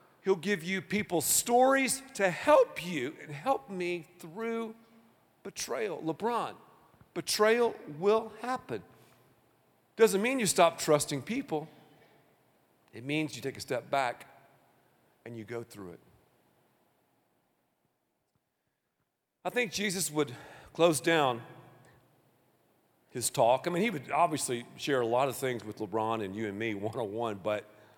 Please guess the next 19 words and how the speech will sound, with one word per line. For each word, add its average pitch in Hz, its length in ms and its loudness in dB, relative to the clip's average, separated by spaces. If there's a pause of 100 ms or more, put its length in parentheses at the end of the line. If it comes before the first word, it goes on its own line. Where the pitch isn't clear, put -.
(180)
I - 60 -6
think 147 140 -4
he 147 60 -2
would 123 100 -8
close 135 280 0
this 120 120 -8
down 120 280 -2
by 107 100 -2
saying, 107 400 0 (4000)
"Everyone," 160 600 4 (1600)
Luke 135 220 -6
twelve 131 320 2
forty-eight, 120 440 -2 (2500)
"everyone, 156 460 4
LeBron, 113 380 2
who's 120 160 -4
been 117 200 -4
given 135 280 0
much," 120 480 0